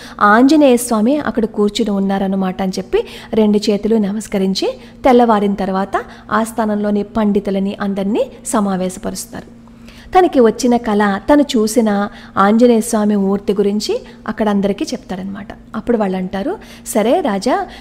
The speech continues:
మీకు ఏ విధంగా అయితే కళ వచ్చిందో అలాగే మనం అక్కడ ఆలయాన్ని నిర్మిద్దామని" చెప్పి అందరూ అక్కడికి వెళ్ళి స్వామి ఎక్కడైతే "శ్రీరామ" అని చెప్పి జపం చేసుకుంటూ ఉన్నారో అక్కడ ఆలయాన్ని నిర్మిస్తారు. కాలక్రమంలో అది చాలా అభివృద్ధి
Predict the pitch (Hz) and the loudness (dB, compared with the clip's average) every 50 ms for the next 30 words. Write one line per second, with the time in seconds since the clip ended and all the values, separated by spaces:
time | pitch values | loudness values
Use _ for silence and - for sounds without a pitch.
0 | - - - 277 339 339 - 247 220 220 247 269 - 233 247 269 262 262 254 240 | -12 0 4 4 4 6 6 4 6 6 4 2 -2 -2 -2 -2 0 0 0 0
1 | 233 247 247 240 240 233 202 208 208 208 - - 202 196 196 247 285 - 220 208 | 2 0 -2 -2 -2 -4 -2 -2 -2 -2 -4 -4 -4 -2 -2 -2 -2 -2 -4 -4
2 | 214 208 190 208 226 226 220 202 214 311 392 - 214 220 233 214 202 196 190 190 | -4 -2 0 0 0 0 0 -2 -2 -4 -4 -6 -6 -4 -2 -2 -2 0 0 0
3 | 202 208 208 202 196 190 190 190 185 185 190 180 185 196 185 185 185 185 196 190 | 0 0 0 0 0 -2 -2 -2 -2 -4 -4 -4 -4 -4 -2 -2 -2 -4 -4 -8
4 | - - 359 480 523 - - - - - - 208 202 208 202 - 202 277 453 - | -4 -2 -2 -2 -2 -6 -14 -18 -20 -8 -4 -2 -2 0 0 0 0 -2 -2 -4
5 | - - - 226 - 247 220 208 - 196 196 185 180 180 185 - 415 494 - - | -6 -10 -10 -4 -2 -2 -2 -2 -2 -4 -6 -4 -4 -4 -4 -4 -4 -6 -8 -14
6 | - - - - - 262 247 262 320 359 370 330 254 - - - 247 247 247 247 | -20 -12 -10 0 2 4 6 6 6 6 4 4 2 2 0 0 2 4 2 4
7 | 254 254 254 254 - 226 214 220 233 226 220 214 220 220 220 220 220 214 214 202 | 2 0 0 0 -2 -2 0 0 0 0 0 0 0 0 0 -2 -2 -2 -4 -4
8 | - 233 202 214 185 - 208 214 226 - 226 208 208 - - 214 196 190 - 202 | -2 -2 -2 -2 -4 -2 -2 -2 0 0 0 -2 -2 -2 -4 -2 -2 -2 -2 -2
9 | 196 190 185 190 180 175 247 453 - - - - - - - 254 - - 381 349 | -2 -2 -2 -2 -2 -2 -2 -2 -2 -6 -14 -18 -8 -6 -6 -6 0 0 2 2
10 | 330 269 226 208 202 202 202 202 247 330 320 233 196 196 202 196 - - - - | 4 2 2 0 0 -2 0 -2 -2 0 0 -2 -2 -2 -4 -6 -10 -14 -16 -16
11 | - - - - - - - - - - - - - - - 359 349 339 320 311 | -16 -16 -18 -20 -20 -20 -20 -20 -20 -20 -20 -20 -18 -6 2 4 4 6 4 4
12 | - 285 247 233 226 233 233 226 220 214 220 220 214 214 233 311 415 - - - | 2 0 0 2 2 2 2 2 2 2 0 0 0 -2 -4 -4 -6 -8 -12 -14
13 | - - 214 208 220 247 - - 196 190 196 208 202 202 202 262 | -6 -4 -2 0 0 0 0 -2 -4 -2 -2 -2 -2 -2 -2 -4